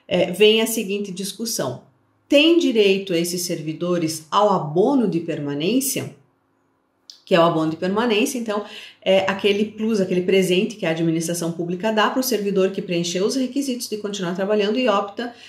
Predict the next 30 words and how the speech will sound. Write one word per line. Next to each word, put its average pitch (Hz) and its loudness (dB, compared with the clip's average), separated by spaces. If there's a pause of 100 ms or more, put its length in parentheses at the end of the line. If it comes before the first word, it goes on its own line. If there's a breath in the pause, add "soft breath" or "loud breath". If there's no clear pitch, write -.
(200 loud breath)
é, 185 0
é, - 0
preencheu 196 2
os 262 4
requisitos 208 0
da 180 4
aposentadoria 190 0
e 392 6
opta 285 2
em 262 -4
continuar 233 -4
trabalhando. 185 -4 (400 soft breath)
Não, 170 2
co-, 180 0
contudo, 202 -2
não 185 4
são 208 -2
todas 285 0
as 190 0
regras 165 -2
de 175 -4
aposentadoria 165 -2
que 180 -4
dão 226 2
direito 165 0
ao 147 -2
abono 147 -6
de 139 -8
permanência. 143 -10 (600 loud breath)
É, 175 0